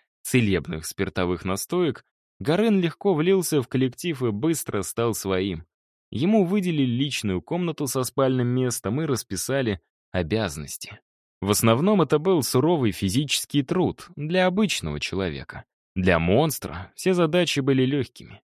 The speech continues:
как спичку сломать. "Подготовь большой производственный цикл к запуску", сказал я Никодиму напоследок.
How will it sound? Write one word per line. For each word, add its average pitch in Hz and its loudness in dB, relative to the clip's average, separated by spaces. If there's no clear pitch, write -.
как 175 0
спичку - -2
сломать. 80 -6
"Подготовь 101 2
большой 104 2
производственный 101 0
цикл 104 0
к 98 -2
запуску", 107 -2
сказал 92 2
я 85 0
Никодиму 90 2
напоследок. 85 -4